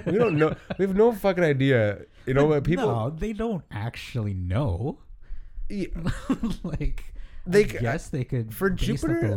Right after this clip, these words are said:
Speaker 2: language
Speaker 1: think,
Speaker 2: they created.
Speaker 1: I feel like we got a pretty good i-, understanding of planets nearby us now at this point. Like, it, well, last time we paid attention to this, we were kids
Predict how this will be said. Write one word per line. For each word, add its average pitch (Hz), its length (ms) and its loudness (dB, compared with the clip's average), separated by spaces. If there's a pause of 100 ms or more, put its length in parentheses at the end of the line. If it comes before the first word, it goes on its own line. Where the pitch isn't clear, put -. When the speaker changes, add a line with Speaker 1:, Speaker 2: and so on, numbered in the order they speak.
Speaker 2:
language 131 300 2
Speaker 1:
think, 101 100 -2
Speaker 2:
they 104 100 0
created. 95 400 -4
Speaker 1:
I 190 80 4
feel 269 220 -4
like 339 100 -4
we 277 80 -2
got 254 140 2
a 214 40 4
pretty 196 260 4
good 190 120 2
i-, 165 180 2
understanding 123 600 2
of 92 280 -2
planets 101 600 -4
nearby 95 500 -2
us 90 140 -6
now 90 140 -4
at 82 80 -10
this 87 120 -6
point. 73 300 -14 (720)
Like, 135 140 -2
it, 196 280 0
well, 135 160 0
last 180 220 2
time 190 100 0
we 165 120 2
paid 143 140 2
attention 131 200 2
to 113 60 0
this, 98 140 0
we 113 60 2
were 110 80 2
kids 80 520 -4